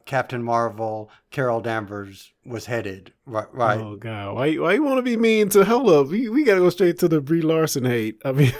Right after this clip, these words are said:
Speaker 2: <laughs>
Speaker 1: Just, ju-, just curious. Do you know where she was headed?
Speaker 2: I didn't really give any clue, but go ahead.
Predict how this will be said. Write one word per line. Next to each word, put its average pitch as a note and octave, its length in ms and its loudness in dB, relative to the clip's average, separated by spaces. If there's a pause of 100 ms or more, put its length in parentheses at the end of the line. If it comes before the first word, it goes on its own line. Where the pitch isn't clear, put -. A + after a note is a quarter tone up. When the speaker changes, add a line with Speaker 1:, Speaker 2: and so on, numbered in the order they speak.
(220)
Speaker 2:
<laughs> - 280 -20
Speaker 1:
Just, F#3 260 2
ju-, F3 180 -2
just F#3 240 -6
curious. D3+ 560 -2 (340)
Do B2+ 80 -8
you C#3+ 140 0
know D#3 140 0
where D3 160 -2
she D3+ 160 -10
was C#3 140 -6
headed? D3 400 -6 (720)
Speaker 2:
I C3 200 0
didn't F3 240 4
really G3 200 6
give D3 200 2
any D3 180 0
clue, C#3+ 400 2
but B2 220 2
go B2 160 0
ahead. B2 380 0